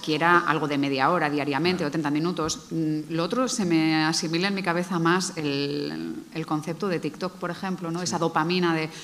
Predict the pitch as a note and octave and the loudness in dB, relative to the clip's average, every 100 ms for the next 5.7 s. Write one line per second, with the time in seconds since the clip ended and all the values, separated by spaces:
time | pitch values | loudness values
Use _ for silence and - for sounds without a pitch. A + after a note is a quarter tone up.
0 | - - E3 E3+ F3 F3+ F#3+ - F3 F3+ | -12 -4 -2 -2 -2 -2 -4 -4 -6 -2
1 | F#3+ G3 F#3+ F#3+ G3 E3 E3 D#3 D#3+ F3 | 0 4 2 2 0 -2 0 -2 0 0
2 | F3+ F#3 E3+ F3 F#3+ F#3+ F#3 D#3 D3 D#3 | 0 0 0 2 0 0 -2 -4 -4 -2
3 | D3+ D3+ D3+ D3+ D3 D#3 C#3+ C#3+ D3+ C#3 | 0 -2 -4 -8 -2 0 2 0 -2 -2
4 | C#3+ D#3 D#3+ E3+ E3 E3+ D#3 D#3 - E3+ | 0 0 0 -2 -4 -4 0 2 2 -2
5 | E3+ E3+ D#3+ D#3+ E3+ F#3 | 0 0 0 -2 -2 -2